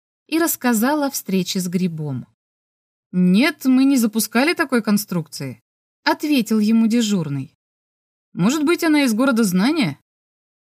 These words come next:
Он радировал в кибернетический центр города знания. Там тоже ничего не знали, но заинтересовались сообщением. Поскольку Леонид не мог ясно описать аппарат, ему предложили собрать более точные данные.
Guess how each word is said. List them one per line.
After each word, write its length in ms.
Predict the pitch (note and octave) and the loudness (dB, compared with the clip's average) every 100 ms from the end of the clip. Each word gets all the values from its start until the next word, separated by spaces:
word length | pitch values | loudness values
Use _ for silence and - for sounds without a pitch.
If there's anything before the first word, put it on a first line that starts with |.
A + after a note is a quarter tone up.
| _ | _
Он 220 | C4+ F#4 E4+ | -2 2 2
радировал 720 | D4 A3+ C4 F4 D4+ C#4+ C#4 | 2 2 2 0 0 -2 -2
в 100 | - | -2
кибернетический 840 | B3 A3+ G#3+ G#3+ C4+ B3 - G3 | 0 2 2 0 -2 -4 -4 -4
центр 500 | G3 - D#4+ D#4+ C4+ | -4 -2 -2 -2 -4
города 420 | G#3+ A3 A3 G3+ G#3+ | -2 -2 0 0 0
знания. 640 | G3 G3+ E3 C#3+ C3 - _ _ _ _ _ _ | 0 0 0 -4 -6 -12 _ _ _ _ _ _
Там 240 | - G#3 G#3+ | 0 2 2
тоже 340 | D#4 D4 F3+ | 0 0 0
ничего 360 | F3+ F3+ F#3+ G3+ | 0 -2 -2 0
не 120 | A3 | 2
знали, 360 | G#3+ G#3+ E3+ F3 | 2 0 0 0
но 260 | A#3+ E4 | 2 2
заинтересовались 840 | D#4+ F4+ F4+ F4+ - E4+ A#3+ B3+ | 0 -2 -4 -4 -4 0 0 0
сообщением. 800 | - C4 B3 - F3+ D#3 C#3 C3 - _ _ _ _ _ _ | -2 -4 -4 -4 -4 -4 -4 -8 -14 _ _ _ _ _ _
Поскольку 480 | G3+ G#3 A#3+ G#3+ G#3+ | -4 -2 0 0 0
Леонид 540 | G#3+ G#3 A3 A3 - G3 | 2 2 2 2 -2 0
не 180 | A3 | 2
мог 300 | A#3 G3 D#3+ | 4 2 -2
ясно 400 | F#3+ F#3+ E3+ E3 | 0 0 0 -4
описать 420 | D#3+ F#3 - F3+ D#3 | -4 -4 -4 -4 -6
аппарат, 460 | D#3 E3+ B3 - _ _ _ _ | -4 -2 -2 -4 _ _ _ _
ему 320 | G#3 A#3+ D4+ F#4+ | 0 2 2 -2
предложили 600 | E4+ C4+ C4+ B3+ E4 D4+ | -4 -2 -2 0 -2 -2
собрать 500 | A#3 G#3+ C4 B3+ G#3+ | -2 0 0 0 0
более 340 | B3+ C#4 D4 | 0 0 -2
точные 520 | - B3 - F3 E3 | -4 -4 -2 -4 -4
данные. 560 | F3+ G3 D3 C#3+ C3 | -2 -4 -2 -6 -8